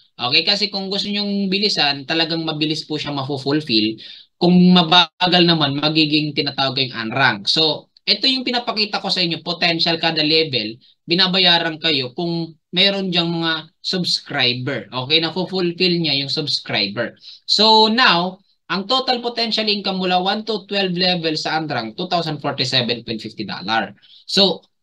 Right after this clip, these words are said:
ito po yung potential income. Okay? Pero kahit hindi puno ang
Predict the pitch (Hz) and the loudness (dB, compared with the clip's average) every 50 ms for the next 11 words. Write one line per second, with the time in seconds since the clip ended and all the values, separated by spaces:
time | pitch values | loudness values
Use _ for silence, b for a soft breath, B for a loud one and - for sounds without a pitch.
0 | _ _ - 220 220 - 254 254 - 269 247 247 240 226 233 226 226 226 220 214 | _ _ 0 0 2 0 -2 -2 0 2 4 4 4 4 0 -2 0 0 0 0
1 | 190 202 196 185 - 160 156 151 131 120 135 131 131 123 107 98 - - 104 117 | 0 0 0 0 -2 -2 -4 -4 -4 -2 0 0 0 0 -2 -4 -10 -10 -10 -8
2 | 117 107 143 156 180 190 190 185 - _ - 226 233 240 233 240 240 262 277 285 | -2 2 2 4 4 2 0 -2 -8 _ -2 0 2 2 2 2 2 0 0 0
3 | - 294 269 247 233 247 - - 247 233 233 220 208 220 208 202 - | -2 -4 -4 -4 -4 -6 -6 -6 -6 -4 -4 -4 -4 -4 -4 -6 -8